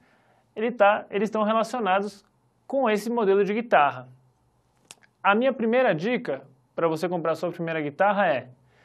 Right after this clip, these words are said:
veja se a guitarra segura bem a afinação.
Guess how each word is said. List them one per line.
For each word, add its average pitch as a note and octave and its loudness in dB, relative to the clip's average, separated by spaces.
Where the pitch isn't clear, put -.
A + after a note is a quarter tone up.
veja A3 2
se - -6
a - -2
guitarra F#3+ 2
segura A3 0
bem G3 0
a A3+ 2
afinação. G#3+ -4